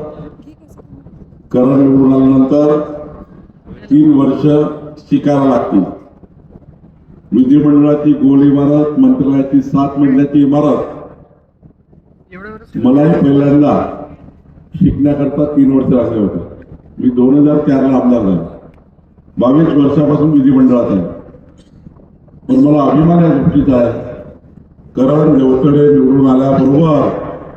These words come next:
त्यांनी वरोऱ्याचा एक आमदार, कर्तव्यदक्ष आमदार म्हणून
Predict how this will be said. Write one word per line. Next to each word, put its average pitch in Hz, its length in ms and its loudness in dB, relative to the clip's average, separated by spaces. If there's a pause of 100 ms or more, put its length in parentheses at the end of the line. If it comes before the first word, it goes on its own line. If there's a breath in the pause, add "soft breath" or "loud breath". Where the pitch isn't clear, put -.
(1040)
त्यांनी 131 360 2 (160)
वरोऱ्याचा 135 600 -2
एक 139 200 -6
आमदार, 131 440 0
कर्तव्यदक्ष 127 800 -4
आमदार 127 400 -2
म्हणून 160 360 2